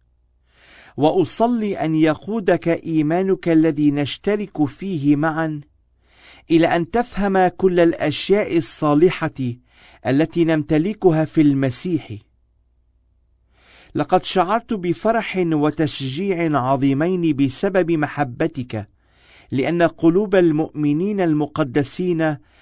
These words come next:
قد انتعشت بك أيها الأخ. لذلك، ومع أنني أمتلك الجرأة الكاملة في المسيح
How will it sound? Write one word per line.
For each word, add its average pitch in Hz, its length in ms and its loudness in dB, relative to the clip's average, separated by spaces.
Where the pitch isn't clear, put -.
قد 156 200 0
انتعشت 190 760 -2
بك 170 280 -6
أيها 147 600 2
الأخ. 135 460 -2
لذلك، 185 640 2
ومع 160 600 2
أنني 196 380 0
أمتلك 175 680 -2
الجرأة 151 720 2
الكاملة 151 720 0
في 147 320 -2
المسيح 131 680 -2